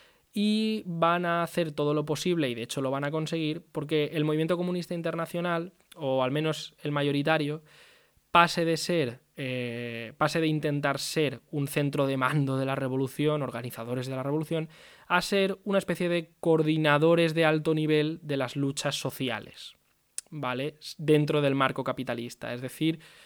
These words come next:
van a hacer que tiendan hacia el reformismo, pero a la vez, en parte,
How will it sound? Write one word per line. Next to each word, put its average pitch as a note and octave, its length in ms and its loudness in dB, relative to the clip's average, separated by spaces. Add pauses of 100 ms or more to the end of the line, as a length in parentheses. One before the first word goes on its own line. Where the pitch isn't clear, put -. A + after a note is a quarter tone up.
(420)
van D#3 240 6
a D#3 60 8
hacer D#3+ 180 2
que D#3 120 0
tiendan D#3 360 0
hacia D3 300 0
el B2+ 60 -2
reformismo, B2+ 800 -6 (260)
pero D#3+ 240 4
a F3 60 4
la F3 100 4
vez, F3+ 480 0 (540)
en C#3 200 0
parte, D3+ 800 4